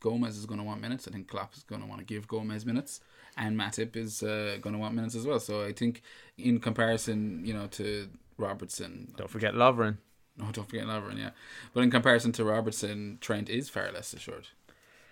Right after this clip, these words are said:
Speaker 2: Yeah. Uh, what swung it for me was I thought he's gonna start game week one.
Speaker 1: Yeah.
Speaker 2: I think he's gonna be a really good option against those weaker teams. He's not gonna get rotated. He's probably more likely to get rotated in game week two, or, well, in other game weeks, but in game weeks where they're playing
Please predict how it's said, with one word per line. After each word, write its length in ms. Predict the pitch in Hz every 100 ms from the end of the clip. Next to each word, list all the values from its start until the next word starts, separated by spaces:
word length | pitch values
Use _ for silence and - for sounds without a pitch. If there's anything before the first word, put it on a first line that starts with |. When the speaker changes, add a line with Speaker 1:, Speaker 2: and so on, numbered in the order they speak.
| _ _
Speaker 2:
Yeah. 220 | - 131 - _ _
Uh, 280 | 143 135 127 113 - _ _ _ -
what 240 | - 139 143
swung 200 | 165 185
it 80 | 180
for 100 | 143
me 220 | 151 160
was 180 | 135 113
I 100 | 127
thought 180 | 147 139
he's 120 | 123
gonna 140 | 123
start 320 | 110 120 117 113
game 160 | 117
week 160 | 110 104
one. 240 | 107 120 110
Speaker 1:
Yeah. 140 | 131 - - _ -
Speaker 2:
I 60 | 113
think 280 | 131 117 -
he's 200 | 110 113
gonna 140 | 117
be 60 | 107
a 20 |
really 160 | 117 117
good 140 | 113
option 300 | 110 110 110
against 180 | 104 98
those 160 | 98
weaker 220 | 104 110 113
teams. 240 | 113 110
He's 100 | 98
not 160 | 104 101
gonna 140 | 104
get 140 | 95 82
rotated. 420 | 98 101 117 120
He's 160 | 107
probably 340 | 104 135 131 123
more 260 | 120 120
likely 280 | 117 127 139
to 80 | 131
get 160 | 139 123
rotated 400 | 123 127 127 110
in 100 | 107
game 240 | 107 107
week 180 | 101 -
two, 360 | - 139 123 107 - - - - -
or, 200 | 107 101
well, 180 | 107
in 160 | 95 113
other 180 | 127 131
game 220 | 110 104
weeks, 200 | 98 -
but 220 | - 104
in 280 | 104 95 117
game 180 | 127 131
weeks 160 | 123
where 80 | 120
they're 100 | 113
playing 380 | 107 113 104 101